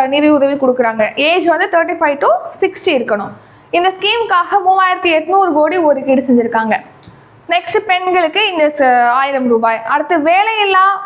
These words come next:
ஆஹ், இளைஞர்கள் இருக்காங்களே, வேலை தேடிட்டு இருக்கக்கூடிய இளைஞர்கள் இருக்காங்களே, அவங்களுக்கும் ஆயிரம் ரூபாய் கொடுக்க போறதா சொல்லியிருக்காங்க. So ஆண்டு வருமானம் ஒரு லட்சத்துக்கும் குறைவா இருக்கக்கூடிய குடும்பத்தை சேர்ந்த இளைஞர்கள், அவங்க வந்து ட்வெல்த் முடிச்சிருக்காங்க, டிகிரி முடிச்சிருக்காங்க, அல்லது இப்போ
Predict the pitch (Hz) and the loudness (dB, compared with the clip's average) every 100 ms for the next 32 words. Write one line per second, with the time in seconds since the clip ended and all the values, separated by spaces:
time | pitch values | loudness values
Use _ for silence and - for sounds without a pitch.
0 | - 269 262 262 302 339 330 294 262 254 | -2 2 2 2 -2 -2 0 0 0 0
1 | 240 247 262 320 349 339 311 294 285 277 | -2 0 0 0 0 0 0 2 2 2
2 | 277 262 269 269 277 277 240 233 220 247 | 2 2 2 -2 0 0 0 0 0 0
3 | 247 240 359 415 370 - 370 403 277 302 | 0 0 -2 -2 -4 0 2 2 0 0
4 | 339 311 294 294 285 269 254 247 226 247 | -2 0 0 0 0 -2 -2 0 0 0
5 | 277 254 240 233 220 202 - - - - | 0 0 0 -2 -4 -6 -8 -20 -20 -10
6 | - 294 339 403 427 403 370 339 294 269 | -2 0 0 -2 0 0 0 2 2 0
7 | 403 247 285 349 403 392 381 370 381 349 | -2 0 2 2 0 0 0 0 -2 0
8 | 320 330 330 320 302 302 294 277 277 294 | 0 2 2 2 0 -2 0 2 2 0
9 | 302 311 294 294 254 247 311 440 294 294 | 2 0 0 0 0 2 0 0 2 0
10 | 302 302 294 240 220 240 247 247 254 285 | 0 -2 0 -2 0 -2 0 0 0 0
11 | 269 277 277 254 254 254 262 233 233 233 | 0 0 -2 -2 -2 -2 -2 0 0 0
12 | 254 285 277 247 262 247 233 226 226 233 | 0 0 0 0 0 0 0 0 -2 -2
13 | - - - - - 277 277 294 285 285 | -8 -20 -20 -18 -4 -2 0 -2 -2 0